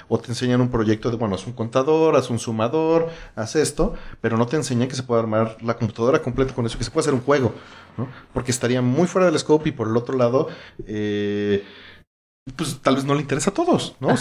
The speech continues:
Speaker 1: sea,
Speaker 2: claro.
Speaker 1: los que
Speaker 2: Ujú.
Speaker 1: entraron a estudiar eso tal vez no es lo que
Speaker 2: Porque
Speaker 1: quieran.
Speaker 2: estoy
Speaker 1: Yo hubiera
Speaker 2: haciendo
Speaker 1: querido eso.
Speaker 2: aquí un <laughs> juego de disparos, ¿no?
Speaker 1: Sí,
Speaker 2: Sí, claro.
Speaker 1: o sea, a mí me hubiera
Speaker 2: Ujú.
Speaker 1: fascinado eso, y por eso
Speaker 2: Sí.
Speaker 1: di esa conferencia con ese enfoque.
Speaker 2: Claro.
Speaker 1: Pero no significa que sí, que serviría para todos.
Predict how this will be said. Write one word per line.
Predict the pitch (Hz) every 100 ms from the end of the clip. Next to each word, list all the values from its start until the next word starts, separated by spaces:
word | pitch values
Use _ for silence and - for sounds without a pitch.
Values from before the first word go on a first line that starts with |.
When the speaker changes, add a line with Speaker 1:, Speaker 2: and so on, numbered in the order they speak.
| 165
Speaker 1:
sea, | 143
Speaker 2:
claro. | 135 131 120 -
Speaker 1:
los | - 123
que | 165
Speaker 2:
Ujú. | 123
Speaker 1:
entraron | - 160 165
a |
estudiar | 165 135 135
eso | 131 151
tal | - 127
vez | 135
no | 135
es |
lo | 127
que | 120
Speaker 2:
Porque | -
Speaker 1:
quieran. | 131 -
Speaker 2:
estoy | 151
Speaker 1:
Yo | 185
hubiera | 165 143
Speaker 2:
haciendo | 147 135
Speaker 1:
querido | 139 254
eso. | 262
Speaker 2:
aquí | 131
un | 139 143
<laughs> | -
juego | 208 - 170
de | 180
disparos, | 151 - 156 151 127 131
¿no? | 165 - - 202 - - 143 156
Speaker 1:
Sí, | 247
Speaker 2:
Sí, |
claro. | 233 143 123 - 139
Speaker 1:
o |
sea, | 131 131 127
a | 135
mí | 165
me |
hubiera | 175 135
Speaker 2:
Ujú. | 131
Speaker 1:
fascinado | 156 104 113 120 147 127
eso, | 127
y |
por | 127 107
eso | 110
Speaker 2:
Sí. | 131
Speaker 1:
di | 110
esa | 120
conferencia | 113 98 101 101 135 - -
con | 98 90
ese | 151 -
enfoque. | 104 190 - - - -
Speaker 2:
Claro. | 123 120 113 - -
Speaker 1:
Pero | 131 120 120 117 113 110
no | 104
significa | 117 110 117 117
que |
sí, | - 120
que | -
serviría | 107 104 104 104
para | 107 101
todos. | 139 127 -